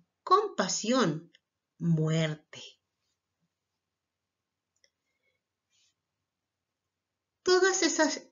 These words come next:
emociones siente Jesús. Escuchemos el siguiente texto bíblico. La humanidad de Jesús queda demostrada en el siguiente hecho. Jesús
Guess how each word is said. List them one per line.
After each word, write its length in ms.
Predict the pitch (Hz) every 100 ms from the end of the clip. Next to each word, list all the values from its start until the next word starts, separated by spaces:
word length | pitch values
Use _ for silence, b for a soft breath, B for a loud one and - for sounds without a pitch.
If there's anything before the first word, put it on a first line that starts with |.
| _
emociones 1000 | 349 370 339 330 - 247 247 247 262 - -
siente 840 | - - 220 202 190 190 - -
Jesús. 880 | 180 - 170 - 139 139 - - - _ _ _ _ _ _ _ _
Escuchemos 840 | - 220 - 196 - 254 269 311 - -
el 120 | 240
siguiente 640 | 220 190 180 202 214 233 226
texto 440 | 175 170 - 214
bíblico. 640 | 226 196 160 - - - _ _ b b b
La 200 | 202 208
humanidad 520 | 202 208 208 226 294
de 100 | 339
Jesús 680 | 349 339 - - 180 - - b b _
queda 360 | - 311 240 220
demostrada 880 | 269 320 339 - 214 202 202 208 -
en 160 | 220
el 140 | 208 202
siguiente 680 | - 175 170 165 170 175 -
hecho. 500 | 285 - - - - _ b b b
Jesús 800 | - 302 311 - 226 240 254